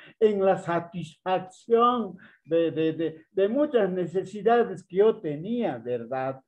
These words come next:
Entonces, sería interesante tal vez ejemplificar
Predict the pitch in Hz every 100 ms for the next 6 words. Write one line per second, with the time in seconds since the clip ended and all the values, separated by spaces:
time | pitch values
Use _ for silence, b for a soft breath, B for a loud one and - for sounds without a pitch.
0 | b b b 180 220 233 285 330 320 247
1 | 196 208 202 196 180 160 160 202 202 _
2 | - 143 165 196 180 170 170 202 170 135